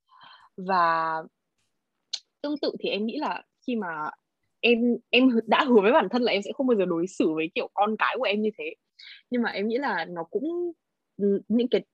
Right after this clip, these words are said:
những cái hành vi, những cái, kiểu, cái cách đối xử của mẹ em đối với em như thế, nó cũng somehow nó sẽ, kiểu, ừ, reflect trong bản thân em với cái cách mà em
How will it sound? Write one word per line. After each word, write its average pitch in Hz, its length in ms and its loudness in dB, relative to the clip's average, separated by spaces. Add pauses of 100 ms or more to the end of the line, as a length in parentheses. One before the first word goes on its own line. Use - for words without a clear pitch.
(220)
những 233 180 0
cái 180 180 0 (120)
hành 208 260 0
vi, 233 340 2
những 226 120 -8
cái, 170 240 -6
kiểu, 196 360 -6 (180)
cái 180 160 -10
cách 330 100 -6 (120)
đối 180 160 -2
xử 185 160 -6
của 170 120 -6
mẹ 185 120 -10
em 196 240 -4
đối 170 100 -8
với 170 100 -4
em 196 180 -2
như 202 180 -2
thế, 160 100 -2
nó 170 100 -8
cũng 254 200 -8 (560)
somehow 302 360 0
nó 196 80 0
sẽ, 269 260 -2
kiểu, - 220 0 (800)
ừ, 190 280 4
reflect 240 340 4 (100)
trong 247 160 0
bản 175 180 0
thân 208 140 -2
em 202 480 0
với 175 200 -2
cái 170 120 -6
cách 277 140 -6
mà 208 140 -2
em 196 160 -2